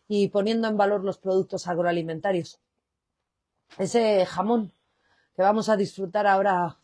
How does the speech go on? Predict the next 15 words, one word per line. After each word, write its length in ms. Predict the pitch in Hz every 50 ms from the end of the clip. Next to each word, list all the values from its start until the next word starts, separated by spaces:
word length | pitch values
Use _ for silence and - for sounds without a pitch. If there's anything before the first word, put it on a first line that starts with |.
| _ -
cenando 440 | 185 180 190 214 233 226 208 190 -
con 160 | 190 180 175
la 100 | 170 165
compañía 480 | - 165 143 - 175 170 185 196 196 202
de 80 | 196
nuestros 340 | 190 180 - - 160 151 -
amigos 340 | 170 170 180 185 185 202 -
sevillanos 540 | - 202 180 180 160 185 180 190 196 175 190
es 120 | 180 -
fruto 280 | - 185 185 - 202 175
del 140 | 170 165 156
trabajo 500 | - 156 156 170 165 - - 175 165 - _ - _ - - - - _ _ -
de 140 | 160 185 196
un 160 | 226 254 254
ganadero 560 | 240 233 214 202 196 190 190 196 202 214 220